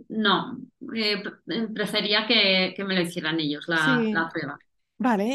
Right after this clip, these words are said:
Speaker 2: y, y entonces pasaron esas dos semanas y te hiciste un análisis de sangre y me
Speaker 1: Eso
Speaker 2: imagino
Speaker 1: es.
Speaker 2: que te, eh, dijeron, "Pues te llamaremos dentro de unas horas", ¿no? Y, y, mm,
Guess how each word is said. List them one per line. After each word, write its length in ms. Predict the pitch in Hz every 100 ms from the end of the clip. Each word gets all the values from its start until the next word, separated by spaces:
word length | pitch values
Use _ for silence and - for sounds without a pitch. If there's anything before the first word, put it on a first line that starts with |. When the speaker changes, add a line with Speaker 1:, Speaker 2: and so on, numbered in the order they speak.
| 262
Speaker 2:
y, 420 | 254 226 220 214 214
y 260 | 208 202
entonces 520 | - 220 202 190 208 -
pasaron 400 | 196 220 214 214
esas 220 | 220 220
dos 160 | 220
semanas 480 | 220 220 214 220 233
y 60 | 247
te 100 | 226
hiciste 280 | 214 202 214
un 100 | 202
análisis 500 | 196 196 190 208 196
de 100 | 196
sangre 640 | 196 226 226 214 226 277 - - - - -
y 120 | 220
me 80 | 208
Speaker 1:
Eso 0 |
Speaker 2:
imagino 340 | 196 180 220
Speaker 1:
es. 20 |
Speaker 2:
que 80 | 226
te, 680 | 220 226 214 214 214 214 208
eh, 60 | 202
dijeron, 380 | 208 226 214
"Pues 140 | 202 208
te 100 | 226
llamaremos 440 | 214 214 208 226
dentro 240 | 233 220 220
de 60 |
unas 220 | 202 180
horas", 320 | 220 214 185 190
¿no? 240 | 214 277
Y, 500 | 247 196 185 185 208 -
y, 60 | 196
mm, 280 | 185 185